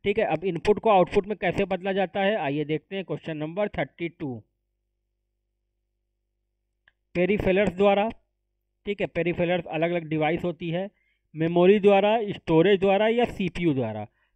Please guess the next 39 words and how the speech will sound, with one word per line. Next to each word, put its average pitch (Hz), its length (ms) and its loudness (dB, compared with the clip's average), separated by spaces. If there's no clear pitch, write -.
इसका - 180 -6
सही 185 220 2
आंसर 190 280 0
है 214 100 0
बी 180 200 -4
मेमोरी 131 440 -2
द्वारा, 110 300 -10
मेमोरी 165 400 2
में 202 120 -2
ही 196 140 0
स्टोर 185 300 0
होके 226 420 2
और 165 320 2
क्या 175 240 0
वर्क 175 260 0
करना 190 340 -4
है, 226 240 -2
इनपुट 180 460 -2
आउटपुट 160 440 -2
का 233 220 0
रिजल्ट 190 400 0
उसी 156 200 -8
से 127 140 -6
आता 107 200 -10
है, 110 60 -8
ठीक 165 200 -12
है। 180 80 -6
आइए 117 280 -8
क्वेश्चन 180 320 -2
नंबर 180 280 -2
थर्टी 160 320 -4
थ्री, 185 220 -4
कंप्यूटर 185 520 0
में 226 140 0
जाने 185 360 2
वाले 202 300 2
डेटा 175 400 -2
को 208 200 -2
कहते 165 320 -4